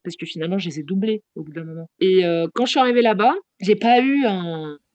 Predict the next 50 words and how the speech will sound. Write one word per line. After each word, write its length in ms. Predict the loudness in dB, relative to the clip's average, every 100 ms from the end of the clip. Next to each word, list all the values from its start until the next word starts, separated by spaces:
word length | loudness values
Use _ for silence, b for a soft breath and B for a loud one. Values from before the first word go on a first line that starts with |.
| _ _ -8
un 140 | -4
côté 540 | 0 0 2 2 2 0
finish 400 | 0 0 0 -2
exceptionnel 760 | -6 -6 -4 -2 0 0 -2 -2
ou, 180 | 0 4
ah, 300 | 4 4 2
où 60 |
j'ai 140 | 0 -2
fait 120 | -6
ça, 160 | -6 -6
parce 320 | -6 _ -8
que 80 | -4
moi, 120 | -4
j'étais 240 | -6 -10 -12
toujours 420 | -12 -8 -6 -4
en 60 |
vacances. 400 | -4 -4 -6 -10 -14 -18
Du 180 | -14 -4
début 300 | -2 0 -2
à 40 |
la 120 | -2
fin, 180 | -4 -8 -8 _ -8
j'étais 280 | -4 -2
en 80 | -2
vacances. 420 | -2 -4 -8 -10 -14 -12
J'étais 380 | -8 -6 -4 -6
triste 400 | -8 -6 -4 -4
que 80 | -6
ce 100 | -6
soit 160 | -4
la 140 | -6 -4
fin 120 | -2
des 100 | -2
vacances. 340 | -4 -8 -10 0
Et 120 | 2
en 80 | 2
fait, 140 | 0
j'étais 220 | -4 -4 -8
surtout 280 | -8 -4
heureuse 200 | -2 -2
que 100 | -4
ce 120 | -8 -6
soit 180 | -4
déroulé 260 | -2 -2 -2
à 40 |
la 100 | -2
perfection. 480 | -4 -8 -8 -12 -14 -14 0
Dans 140 | 0
le 60 | 2
sens 460 | 0 0 -2 -8